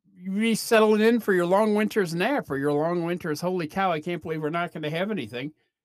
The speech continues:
You know, water's gonna be, pipes gonna be frozen, everything. I come from up north, so we're ready. We drip in, drip in the water. Um, so, you know,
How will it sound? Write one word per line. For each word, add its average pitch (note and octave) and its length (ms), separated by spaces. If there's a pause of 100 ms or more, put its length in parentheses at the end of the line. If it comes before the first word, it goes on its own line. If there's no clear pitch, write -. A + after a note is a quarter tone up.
(160)
You E3+ 80
know, B2+ 140
water's C3+ 400
gonna C#3 180
be, C3+ 220
pipes C#3+ 340
gonna C#3+ 160
be D3+ 140
frozen, D3+ 400
everything. D#3 320 (260)
I D4 100
come D4+ 200
from C4+ 160
up A#3 160
north, F#3+ 280
so F#3 160
we're A3+ 140
ready. F#3+ 300
We C#3 120
drip E3+ 380
in, E3 260 (220)
drip G3 260
in F#3 100
the E3 100
water. E3+ 440 (760)
Um, C3 560
so, D3 300
you D3+ 120
know, A#2 240